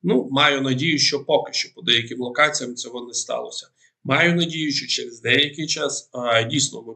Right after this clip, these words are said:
ба-, побачимо, як, е, кількість знищених окупантів повернеться до саме,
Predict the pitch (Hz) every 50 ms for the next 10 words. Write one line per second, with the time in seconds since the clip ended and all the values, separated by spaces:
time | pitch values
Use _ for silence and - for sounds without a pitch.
0 | - - 127 143 156 - - - 135 135 175 - - - - 170 160 156 135 120
1 | 113 113 135 139 127 123 - - - _ _ _ _ _ _ _ - 123 120 123
2 | 117 113 117 - 147 139 131 127 127 120 113 113 120 120 - - 120 - - -
3 | 123 - - 135 131 - 156 170 175 170 160 143 - _ _ - - 269 185 170
4 | 151 131 120 120 117 - - - - - 120 131 131 131 - - - _ _ _
5 | - - - 143 131 127 123 117 120 - -